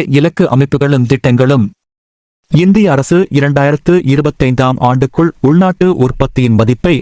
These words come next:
ஐந்து லட்சம் கோடி ரூபாய் அளவிற்கு உயர்த்த இலக்கு அமைத்துள்ளது. இரண்டாயிரத்து இருபத்தெட்டு முதல் இருபத்தொன்பது வரை ஆம் ஆண்டுக்குள்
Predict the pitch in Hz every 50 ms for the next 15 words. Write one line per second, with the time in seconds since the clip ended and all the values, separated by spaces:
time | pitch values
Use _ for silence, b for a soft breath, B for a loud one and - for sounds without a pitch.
0 | - - - 131 147 175 190 190 196 175 156 - - 139 135 - 139 131 131 131
1 | 127 131 131 - 131 135 131 - 127 123 123 113 123 127 - - 180 180 - -
2 | 120 127 131 131 - - 147 135 - - 131 135 139 143 - - 151 151 - 123
3 | 123 120 113 - 127 123 123 123 143 135 117 - - _ _ _ _ _ - 147
4 | 160 180 180 208 196 180 175 156 - 175 180 175 - 135 143 151 151 165 - 151
5 | 135 - - 135 117 120 - 151 170 - - - 143 147 170 165 - - 139 127
6 | 117 123 117 120 110 127 139 165 170 - - 123 120 127 139 135 123 120 120 110
7 | 120 - - 175 156